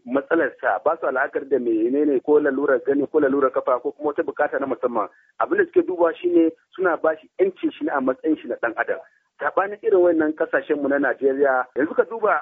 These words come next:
wannan duk da irin gudunmawar da masu bukata na musamman suke bayarwa a mulkin demokradiyya na Najeriya, amma ba ka ga abin da suka bayar da shi a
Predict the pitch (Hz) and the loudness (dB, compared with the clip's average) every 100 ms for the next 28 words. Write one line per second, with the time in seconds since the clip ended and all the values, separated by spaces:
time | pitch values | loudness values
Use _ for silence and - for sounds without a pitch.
0 | 156 165 240 196 262 226 226 185 170 185 | -4 -6 -6 -8 -4 0 2 0 0 0
1 | 180 151 143 160 160 151 147 - 143 135 | 0 -4 -6 -4 -4 -2 -2 0 -2 -2
2 | 143 117 135 127 120 110 - - 113 123 | -2 0 2 2 0 -2 -8 -10 -4 0
3 | - - - 123 120 123 123 143 135 123 | 0 0 -2 -2 -2 -2 0 2 2 0
4 | 98 127 123 117 113 - _ 110 123 123 | 2 2 2 2 0 -6 _ -6 -4 0
5 | 170 180 147 156 143 - 170 - - 139 | 0 0 -2 -2 -2 -6 -2 -4 -4 -4
6 | 127 131 120 - 107 | 0 2 0 -4 -2